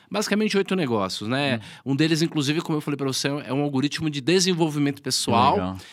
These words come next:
Speaker 1: que a gente usou a matemática do mercado, o conceito da gestão de recursos pra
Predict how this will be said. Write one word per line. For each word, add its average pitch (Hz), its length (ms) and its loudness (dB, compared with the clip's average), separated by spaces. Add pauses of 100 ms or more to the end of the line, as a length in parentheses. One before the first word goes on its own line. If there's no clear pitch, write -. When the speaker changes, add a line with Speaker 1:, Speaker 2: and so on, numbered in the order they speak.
(200)
Speaker 1:
que 123 80 0
a - 20 4
gente 160 220 2
usou 170 340 6
a 254 80 4
matemática 165 600 2
do 135 100 0
mercado, 165 800 2 (300)
o 127 100 -10
conceito 180 760 0
da 156 140 2
gestão 226 880 2
de 165 140 2
recursos 156 960 -2 (400)
pra 143 480 4